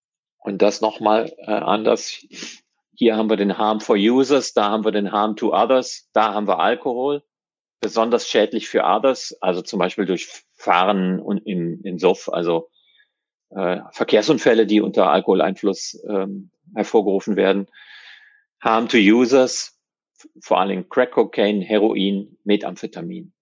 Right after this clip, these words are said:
Und da haben wir die Mushrooms und L S D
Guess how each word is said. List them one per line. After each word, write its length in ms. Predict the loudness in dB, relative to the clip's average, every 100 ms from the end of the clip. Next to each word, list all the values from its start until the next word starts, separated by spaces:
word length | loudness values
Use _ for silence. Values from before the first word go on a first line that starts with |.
| _ _ _ -6
Und 240 | -4 2
da 180 | 2 2
haben 140 | 0
wir 80 | 0
die 100 | 0
Mushrooms 720 | 0 -2 0 -2 -2 -6 -16 _ _ _ _ _ _ _ _ _ _ _ _ _ _ _
und 500 | -2 0 -4 -8 -10
L 140 | -2 0
S 240 | 0 -2
D 320 | -4 -4 -6